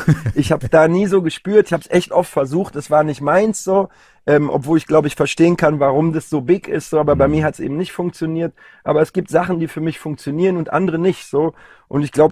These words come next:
Speaker 2: die, die, die Summe all dieser Geschichten, so, die führt dazu, dass ich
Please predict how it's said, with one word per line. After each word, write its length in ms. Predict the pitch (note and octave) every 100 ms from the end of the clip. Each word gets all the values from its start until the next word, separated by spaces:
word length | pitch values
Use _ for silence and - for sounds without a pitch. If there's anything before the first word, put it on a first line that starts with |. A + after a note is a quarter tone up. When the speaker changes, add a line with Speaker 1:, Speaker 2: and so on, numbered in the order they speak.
| -
Speaker 2:
die, 240 | C#3 D3+ C#3+
die, 300 | - C#3+ D3
die 360 | C#3+ - C#3+
Summe 460 | C3+ F3+ G3+ F3+ D#3+ _ _
all 220 | C3+ C#3+ F3
dieser 340 | E3+ D#3 D3
Geschichten, 640 | C#3 - E3 - D#3+ D3+
so, 260 | C3 D3+ D3+
die 160 | C#3
führt 300 | C3+ F3 F#3
dazu, 300 | D#3 - E3
dass 160 | D3+ C#3
ich 240 | C#3 -